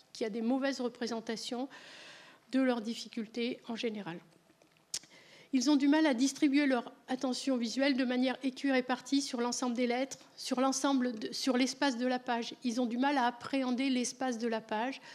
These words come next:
notamment quand ils ont des troubles visio-attentionnels. C'est le cas de certains dyslexiques, mais de beaucoup de dyspraxiques, par exemple. Ils ont du mal à mettre en relation les éléments hétérogènes d'une page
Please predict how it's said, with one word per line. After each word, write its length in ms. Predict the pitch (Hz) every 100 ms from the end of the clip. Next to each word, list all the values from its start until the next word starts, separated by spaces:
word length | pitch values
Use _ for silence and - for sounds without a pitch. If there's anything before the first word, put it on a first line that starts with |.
| - - - -
notamment 600 | 269 302 302 240 240 269
quand 260 | 262 254
ils 120 | 226
ont 60 | 240
des 140 | 233
troubles 280 | 226 - 240
visio-attentionnels. 920 | 226 220 233 220 226 214 220 208 220 262 - -
C'est 220 | - - 240
le 140 | 240
cas 340 | 233 247 269 277
de 360 | 208 220 220 214
certains 500 | 208 220 - 226 202
dyslexiques, 520 | 202 190 226 220 262 -
mais 100 | 226
de 120 | 233
beaucoup 400 | 202 277 - 285
de 120 | 233
dyspraxiques, 880 | 196 240 - - 226 - 208 - -
par 140 | - 185
exemple. 320 | 190 - - _ - - _ - - - -
Ils 140 | 233
ont 60 | 294
du 120 | 285
mal 260 | 285 320 359
à 80 | -
mettre 280 | 262 294 302
en 100 | 269
relation 480 | 262 302 302 302 320
les 240 | 294 262
éléments 340 | 262 262 262 254
hétérogènes 640 | 294 302 294 285 277 262 240
d'une 180 | 254
page 460 | 247 254 277 339 -